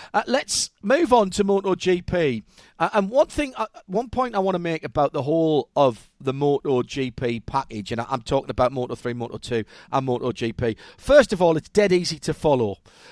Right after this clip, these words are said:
uh, and other championships have started to take note. So you've got three, two, and one, or G P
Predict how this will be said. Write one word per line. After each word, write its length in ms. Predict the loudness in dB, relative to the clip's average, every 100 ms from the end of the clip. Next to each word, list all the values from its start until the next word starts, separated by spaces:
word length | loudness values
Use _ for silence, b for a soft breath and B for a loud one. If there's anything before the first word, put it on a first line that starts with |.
| B 2
uh, 180 | 2 2
and 200 | 2 0 4
other 220 | 4 4
championships 720 | 0 0 -2 -4 -6 -6 -4
have 200 | -2 -2
started 520 | 0 2 2 2 -4 -10 b
to 100 | -12
take 300 | -4 -2 -2
note. 240 | -4 -4 -2
So 100 | -4
you've 140 | -2
got 160 | -2 -4
three, 340 | 0 0 0
two, 480 | 0 2 2 0 0
and 260 | -4 -4 -10
one, 360 | -2 0 0 -2 -8
or 180 | -8 -8 -14
G 180 | -8 -8
P 300 | -2 -2 -2